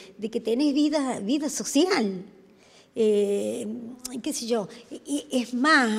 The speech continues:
eh, hace viaje, eh, te juntás con compañeras, es una vez por semana que, que vos decís, "Bueno, termino rápido de hacer mis quehaceres para, tengo clase a las dos, ponele". Y vos sabés que a las dos tenés una cita con la vida, digo yo.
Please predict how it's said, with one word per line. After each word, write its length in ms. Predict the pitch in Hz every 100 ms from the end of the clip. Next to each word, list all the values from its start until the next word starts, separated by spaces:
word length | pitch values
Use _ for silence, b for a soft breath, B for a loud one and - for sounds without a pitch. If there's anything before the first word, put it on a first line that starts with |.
| 208
eh, 220 | 208 208
hace 220 | 214 269
viaje, 840 | 233 269 277 262 214 220 196 190 185 B B B
eh, 180 | - 202
te 140 | - 190
juntás 360 | - 202 240
con 160 | - 220
compañeras, 760 | 202 190 190 220 254 233 202 202
es 320 | 196 226 220
una 200 | 240 214
vez 100 | 226
por 160 | 226 220
semana 460 | 208 185 240 247
que, 200 | - 170 B B B
que 100 | 214
vos 140 | 220 240
decís, 340 | 208 - 247
"Bueno, 320 | 220 202 196
termino 600 | - 190 202 233 247 214
rápido 420 | 190 214 220 226 202
de 140 | 196
hacer 240 | 185 233
mis 220 | 208 202 -
quehaceres 560 | 196 170 - 214 226
para, 280 | - 180 175 B B -
tengo 320 | 208 214 214
clase 400 | 214 208 214 220
a 40 | 180
las 120 | 165
dos, 240 | 202 185
ponele". 540 | 185 185 190 185 175 - - B B B
Y 80 | 214
vos 160 | 202 220
sabés 200 | 226 220
que 100 | 220
a 40 |
las 120 | 170
dos 200 | 233 233
tenés 260 | 226 214 233
una 220 | 202 185
cita 320 | - 247 240
con 120 | 220 185
la 80 |
vida, 380 | 185 240 202 190
digo 240 | 196 202 202
yo. 300 | 233 220